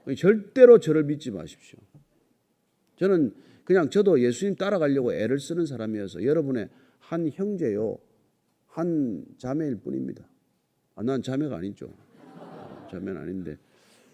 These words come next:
근데 나이 육십이 넘어가면 다 자매나 마찬가지라고 그러니까 뭐. <laughs> 자, 그,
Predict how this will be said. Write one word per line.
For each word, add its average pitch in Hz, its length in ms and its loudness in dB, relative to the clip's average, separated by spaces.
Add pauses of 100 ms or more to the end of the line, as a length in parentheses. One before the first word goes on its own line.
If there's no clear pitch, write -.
(160)
근데 127 180 -4
나이 165 160 0
육십이 185 340 -6
넘어가면 151 320 -2
다 104 80 -4
자매나 139 360 -6
마찬가지라고 92 640 -6
그러니까 87 320 -10
뭐. - 1400 -10
<laughs> - 220 -12 (1800)
자, 143 80 2
그, 139 220 -4